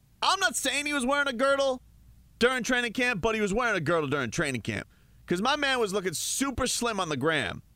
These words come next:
Really, really slim. Like, he was looking good. Came out there for that Sefer Seferi fight. That's not the same guy I saw on Instagram. I feel like I was lied to on a Tinder date. Like, he put his best profile picture forward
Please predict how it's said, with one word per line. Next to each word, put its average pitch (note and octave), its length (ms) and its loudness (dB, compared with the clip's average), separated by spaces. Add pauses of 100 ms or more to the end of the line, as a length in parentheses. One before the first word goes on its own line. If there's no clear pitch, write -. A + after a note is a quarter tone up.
(220)
Really, A#3 560 2
really D#3 280 0
slim. F2+ 460 -4
Like, B2 160 -4
he F#3 120 2
was G3+ 160 0
looking G2+ 380 -6
good. D#3+ 420 2 (1000)
Came E4+ 260 0
out D#4+ 160 2
there D#4 140 0
for D4 80 0
that C4 140 0
Sefer D4+ 260 0
Seferi C#4 480 0
fight. A3+ 320 2 (1200)
That's A4+ 240 -2
not C5 100 0
the A4 80 -2
same E4+ 240 -2
guy D4 240 2
I C4+ 40 2
saw C4 180 -2
on B3 80 0
Instagram. E3+ 520 -2
I E3 60 -2
feel D4 180 -2
like C#4+ 140 2
I C4 80 2
was G3+ 200 0
lied G3+ 360 2
to G#3+ 140 -2
on F#3+ 80 0
a D#3 60 -4
Tinder G3+ 320 -2
date. B2 280 -4 (800)
Like, D#3 180 -2
he C#4+ 140 2
put G#3+ 180 2
his F#3 140 -2
best A#3+ 320 0
profile A3 440 2
picture G#3 280 -2
forward A3+ 480 2